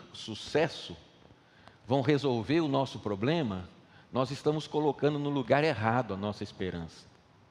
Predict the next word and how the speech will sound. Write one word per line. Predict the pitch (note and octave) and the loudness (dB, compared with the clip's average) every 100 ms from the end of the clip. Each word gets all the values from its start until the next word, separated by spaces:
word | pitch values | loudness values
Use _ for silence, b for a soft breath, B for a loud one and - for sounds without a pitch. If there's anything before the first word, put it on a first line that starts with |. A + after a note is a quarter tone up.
| _ _ _ _ _ _ _ _ _ _ _ - _ _ _ _ _ _ _ _ _ _ _ _ _ _ - - | _ _ _ _ _ _ _ _ _ _ _ -20 _ _ _ _ _ _ _ _ _ _ _ _ _ _ -20 -8
Precisamos | A#2+ A2+ A#2+ B2+ D3+ D#3 - | -6 -4 0 2 2 0 -4